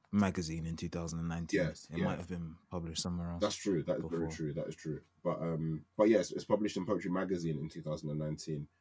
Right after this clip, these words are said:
Speaker 2: Um, Plumlee died in two thousand and nineteen as well. So, um,
Speaker 1: Oh, so down.
Speaker 2: yeah, yeah, yeah. So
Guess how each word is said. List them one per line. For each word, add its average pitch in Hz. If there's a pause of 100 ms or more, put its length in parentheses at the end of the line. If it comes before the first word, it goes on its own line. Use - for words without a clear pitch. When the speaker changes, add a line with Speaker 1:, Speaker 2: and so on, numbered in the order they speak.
(320)
Speaker 2:
Um, 85 (560)
Plumlee 107
died 90 (280)
in 82
two 92
thousand 85
and 82
nineteen 85
as 76
well. 73
So, 85 (720)
um, 117
Speaker 1:
Oh, 113
so 95
down. 110
Speaker 2:
yeah, 123
yeah, 120
yeah. 117
So 113